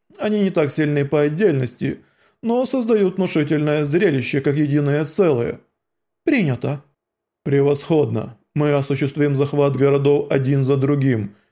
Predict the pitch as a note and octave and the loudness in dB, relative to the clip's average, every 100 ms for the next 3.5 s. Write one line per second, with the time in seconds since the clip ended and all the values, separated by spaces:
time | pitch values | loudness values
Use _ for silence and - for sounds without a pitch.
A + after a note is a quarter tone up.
0 | _ - G3 D#3+ D#3 D3 C#3 C#3+ C#3+ C#3 | _ 0 0 2 2 2 2 0 2 2
1 | C3+ C#3 C#3 B2+ C3+ C3+ C3 C#3+ D3 - | 2 0 0 0 0 -2 0 2 2 0
2 | C3+ - _ - D3 C#3 C#3+ D3 C#3+ C3+ | -6 -8 _ -4 -2 -2 0 0 2 0
3 | A2+ F2+ - - - | 0 -4 -8 -12 -20